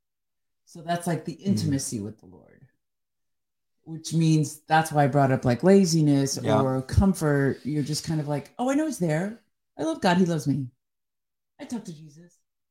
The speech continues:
Speaker 1: And then before you know it, you get busy and, "Oh my God, life is just taking over. I can't read my Bible anymore." Or, "I'm good. I, I, I don't need to, I don't need to worry about sin. I can, you know, party with my friends. I'll be fine." It's a
Speaker 2: Mm.
Speaker 1: s-, I, sometimes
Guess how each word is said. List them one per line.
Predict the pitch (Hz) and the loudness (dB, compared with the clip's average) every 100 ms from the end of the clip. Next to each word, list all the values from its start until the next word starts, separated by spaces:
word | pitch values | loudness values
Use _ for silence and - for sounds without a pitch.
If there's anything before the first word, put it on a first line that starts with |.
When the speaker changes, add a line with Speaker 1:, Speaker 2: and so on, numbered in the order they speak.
| _ _ | _ _
Speaker 1:
And | 175 175 | -6 -2
then | 165 | 0
before | 160 160 170 | -2 -2 -2
you | 165 | 0
know | 165 | -2
it, | 196 | -2
you | 196 | 0
get | 262 - | 0 0
busy | 277 269 220 175 165 | -2 0 -2 -2 -4
and, | 175 175 | -4 -4
"Oh | 220 | -2
my | 240 | -2
God, | 254 240 | 0 0
life | 254 269 | 0 -2
is | 220 196 | -4 -4
just | 202 - | -4 -2
taking | 233 226 233 | 0 0 0
over. | 254 208 180 165 | -2 -4 -6 -6
I | |
can't | 165 226 226 | -8 -10 -10
read | 226 | -14
my | 226 | -12
Bible | 247 247 202 180 | -10 -8 -8 -6
anymore." | 160 151 147 143 143 139 - _ _ _ - | -6 -6 -6 -10 -18 -20 -20 _ _ _ 2
Or, | 180 170 165 - _ _ - | 6 6 4 -2 _ _ 2
"I'm | 233 247 | 8 10
good. | 285 285 226 180 175 | 10 8 8 8 6
I, | 175 135 175 214 - | 0 -4 -8 -8 -8
I, | 214 | -6
I | |
don't | 226 214 | -4 -2
need | 214 | -2
to, | 196 190 185 - _ _ | -2 -4 -6 -14 _ _
I | 233 | -6
don't | 226 | -4
need | 190 | -2
to | |
worry | 175 160 | -4 -4
about | 156 156 - | -6 -8 -8
sin. | - 156 165 190 | -8 -6 -6 -6
I | 247 - | -10 -14
can, | 208 196 180 190 | -20 -20 -20 -20
you | |
know, | 170 151 | -12 -12
party | 156 185 175 | -10 -10 -8
with | 165 160 | -8 -10
my | 160 - | -14 -18
friends. | 165 196 | -20 -20
I'll | 233 | -20
be | 190 - | -20 -20
fine." | 170 165 180 202 208 _ _ _ 113 | -20 -20 -18 -18 -18 _ _ _ -18
It's | 110 | -8
a | 185 | -4
Speaker 2:
Mm. | |
Speaker 1:
s-, | - - - | -2 -2 0
I, | 190 | 0
sometimes | - - 208 220 208 185 180 - - | 0 2 0 0 0 0 -2 -6 -16